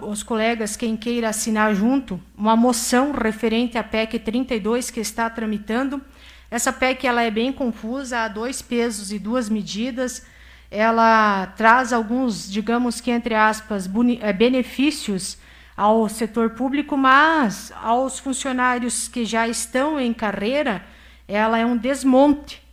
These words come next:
principalmente a saúde e a educação. Então, há dois entendimentos, eu também entendo como isso, mas pensando no funcionalismo público, principalmente, é, que será muito afetado,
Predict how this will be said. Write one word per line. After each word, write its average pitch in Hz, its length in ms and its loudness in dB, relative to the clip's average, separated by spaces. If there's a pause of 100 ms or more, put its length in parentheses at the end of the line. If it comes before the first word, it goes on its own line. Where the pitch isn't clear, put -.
(120)
principalmente 247 760 -2
a 254 40 -4
saúde 247 560 0
e 294 100 0
a 262 160 -2
educação. 226 680 -4 (520)
Então, 233 460 -2
há 214 140 0
dois 254 320 2
entendimentos, 226 720 0
eu 233 100 -6
também 220 440 0
entendo 240 360 -2
como 208 300 -2
isso, 277 420 -4 (540)
mas 277 440 -4 (540)
pensando 269 640 -2
no 247 300 -4
funcionalismo 254 800 -4
público, 269 540 -4
principalmente, 208 960 -6 (340)
é, 196 140 -6
que 202 140 -6
será 220 340 -2
muito 262 400 0
afetado, 226 800 -2